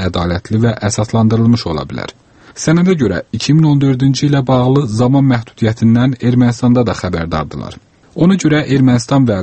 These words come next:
Qarabağdakı millətçi qruplar da qabaqlayıcı zərbə endirməyə cəhd eləyə bilərlər. Amma hər iki tərəfin hərbi potensialının artdığını nəzərə alsaq, yeni müharibənin min doqquz yüz doxsan iki doxsan dördüncü illərin müharibəsindən daha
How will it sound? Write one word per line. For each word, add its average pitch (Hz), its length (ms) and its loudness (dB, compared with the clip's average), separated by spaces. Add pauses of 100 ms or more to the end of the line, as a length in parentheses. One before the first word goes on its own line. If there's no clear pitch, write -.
Qarabağdakı 110 640 0
millətçi 98 400 0
qruplar 110 460 0
da 127 180 0 (160)
qabaqlayıcı 123 760 0
zərbə 131 280 2
endirməyə 87 400 -2
cəhd 87 380 -4
eləyə 85 260 -2
bilərlər. 67 460 -6 (320)
Amma 123 160 2
hər 127 240 -2
iki 123 160 -4
tərəfin 117 400 -2
hərbi 113 320 -2
potensialının 113 680 0 (120)
artdığını 107 460 0
nəzərə 90 380 0
alsaq, 135 240 -2 (420)
yeni 180 240 2
müharibənin 139 540 0 (340)
min 185 160 4
doqquz 151 300 0
yüz 143 80 -4
doxsan 127 340 0
iki - 160 -8
doxsan 117 340 2
dördüncü 113 440 0
illərin 101 320 0
müharibəsindən 92 720 0 (340)
daha 135 160 2